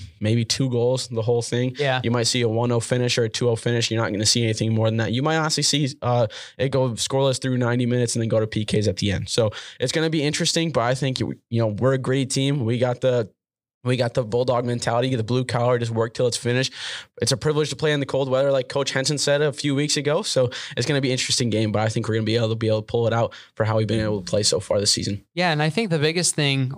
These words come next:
Speaker 2: overall, I mean, the snow in Washington certainly makes this very interesting, 'cause obviously Ferris State has had great success in the snow. We'll have, we'll let it,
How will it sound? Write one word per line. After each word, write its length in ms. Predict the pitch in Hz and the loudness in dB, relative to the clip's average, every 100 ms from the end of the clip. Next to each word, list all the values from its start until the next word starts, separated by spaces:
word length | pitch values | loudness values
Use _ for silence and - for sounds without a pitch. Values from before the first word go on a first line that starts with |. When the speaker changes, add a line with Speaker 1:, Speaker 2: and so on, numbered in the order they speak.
| - | -4
Speaker 2:
overall, 480 | 175 151 143 143 139 | 0 0 0 0 2
I 60 | 135 | 0
mean, 180 | 143 | 0
the 80 | 139 | 2
snow 320 | - 165 156 | 2 2 0
in 80 | 143 | 0
Washington 500 | 135 143 - 156 135 | 0 0 0 0 0
certainly 720 | 131 - 151 151 143 135 131 - | 2 2 2 2 2 2 0 0
makes 320 | 175 151 147 - | 2 2 2 0
this 220 | 143 - | 0 0
very 240 | 151 151 | 0 0
interesting, 560 | 143 135 143 - 123 123 | 0 0 0 0 0 0
'cause 240 | 143 131 | 0 0
obviously 640 | 139 143 135 - 139 131 110 - _ _ _ _ - | 2 2 2 2 2 0 -2 -16 _ _ _ _ -2
Ferris 220 | 170 139 | 0 2
State 160 | 160 | 0
has 160 | 147 135 | 0 0
had 220 | 139 127 | 0 -2
great 260 | 160 156 151 | 0 0 2
success 560 | - 127 - 143 139 | 0 2 2 2 2
in 60 | 139 | 0
the 80 | 123 | 2
snow. 400 | - 147 139 120 | 2 2 0 0
We'll 240 | 135 156 | 0 0
have, 260 | 135 135 131 | 0 -2 -4
we'll 340 | 131 156 156 | -2 0 0
let 180 | 147 147 | 0 0
it, 120 | 131 | 0